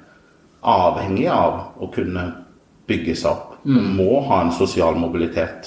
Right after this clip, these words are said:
Speaker 1: fra foreldregenerasjonen til neste generasjon og sånn.
Speaker 2: Ja.
Speaker 1: Sliter nok ekstra i Norge på grunn av det.
Speaker 2: Mm.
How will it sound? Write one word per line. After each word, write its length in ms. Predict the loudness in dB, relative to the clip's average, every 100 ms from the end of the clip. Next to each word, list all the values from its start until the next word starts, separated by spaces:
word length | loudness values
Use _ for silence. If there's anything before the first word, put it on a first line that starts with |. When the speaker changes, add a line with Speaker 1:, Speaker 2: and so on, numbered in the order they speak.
| -8
Speaker 1:
fra 240 | 2 2 2
foreldregenerasjonen 960 | 2 2 0 -2 -2 -2 -4 -2 0
til 100 | 0
neste 240 | -2 -2 -2
generasjon 380 | -2 -2 -4 -4
og 40 |
sånn. 220 | -4 -4 -8 -8 0
Speaker 2:
Ja. 160 | 0 0 -10
Speaker 1:
Sliter 380 | -2 -2 -2 0
nok 160 | 0
ekstra 440 | 0 -4 -4 0 2
i 60 |
Norge 260 | 2 -2 -4
på 120 | -2
grunn 200 | -2 -2
av 60 | -6
det. 80 | -10 -14 -20 0
Speaker 2:
Mm. 360 | 2 2 -2